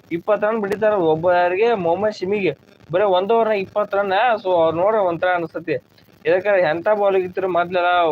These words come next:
ವಿಕೆಟ್ ಮೇಲೆ ವಿಕೆಟ್ ಹೋಗಿತ್ತಿರು. So, ಅಂತ ಬೌಲರ್ ಹೊಡ್ಸ್ಕೊಂಡು ಒಂಥರ ಆಕತಿ. So, ಇವತ್ತ ಹೇಳ್ಬೇಕಾರ ಜಿ ಟಿ ಗೆಲ್ಲಕ್ ಮೇನ್ ಕಾರಣ ಏನಂದ್ರೆ ಅವ್ರು ಟಾಪ್ ತ್ರೀ ಅಂತ ಹೇಳ್ಬೇಕು.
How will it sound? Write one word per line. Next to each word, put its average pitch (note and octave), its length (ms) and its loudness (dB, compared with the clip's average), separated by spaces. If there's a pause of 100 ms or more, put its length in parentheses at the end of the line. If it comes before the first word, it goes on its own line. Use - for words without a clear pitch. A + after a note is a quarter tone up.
(200)
ವಿಕೆಟ್ F#3+ 300 -4
ಮೇಲೆ F#3+ 160 -2
ವಿಕೆಟ್ F3 240 -4
ಹೋಗಿತ್ತಿರು. F3 340 -4
So, F#3+ 160 -6
ಅಂತ D#3+ 220 -2
ಬೌಲರ್ E3+ 360 0
ಹೊಡ್ಸ್ಕೊಂಡು E3+ 400 -2
ಒಂಥರ D3+ 180 -6
ಆಕತಿ. C#3+ 340 -4 (720)
So, G3+ 220 0 (1120)
ಇವತ್ತ F#3+ 300 -2 (220)
ಹೇಳ್ಬೇಕಾರ F#3+ 480 0 (1160)
ಜಿ D#3 220 -4
ಟಿ A#3+ 160 -2
ಗೆಲ್ಲಕ್ G#3+ 340 2
ಮೇನ್ F#3+ 240 -2
ಕಾರಣ F3+ 260 2
ಏನಂದ್ರೆ F#3 320 0
ಅವ್ರು F#3 160 2
ಟಾಪ್ F3+ 380 -2
ತ್ರೀ E3+ 120 -8
ಅಂತ F3+ 240 -4
ಹೇಳ್ಬೇಕು. D#3+ 580 0